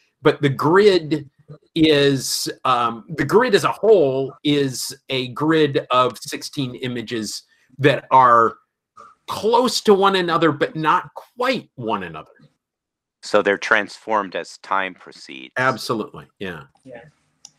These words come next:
Speaker 3: So you, you have the beginning of the image on one side and the end of the image on the other side,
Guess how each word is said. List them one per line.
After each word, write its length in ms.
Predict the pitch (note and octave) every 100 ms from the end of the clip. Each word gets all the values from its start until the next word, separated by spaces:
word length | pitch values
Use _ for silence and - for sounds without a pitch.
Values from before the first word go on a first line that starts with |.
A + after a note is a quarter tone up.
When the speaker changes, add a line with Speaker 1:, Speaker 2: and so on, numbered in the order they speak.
| _ _
Speaker 3:
So 440 | - - C#3+ C#3 - _ -
you, 200 | E3+ F3
you 120 | D#3+
have 160 | F#3 F#3+
the 60 |
beginning 500 | E3+ F#3 F3+ F#3+ G3
of 140 | F3 E3
the 140 | D3+
image 640 | D3 D#3 E3 - - - _ _ _ _ _ _ _ _ _ _ _ _ _ _
on 220 | D3 C#3+
one 200 | D3 E3
side 520 | E3 D#3 D#3+ F3+ - _
and 220 | C#3 C3+
the 160 | C3 C#3+ D#3
end 340 | D#3 D#3+ D3+ -
of 160 | C3+ C3
the 160 | B2+ C3+
image 580 | C3+ C3+ - - - _ _ _
on 120 | B2
the 120 | B2
other 140 | C3 C3
side, 400 | - C#3 D3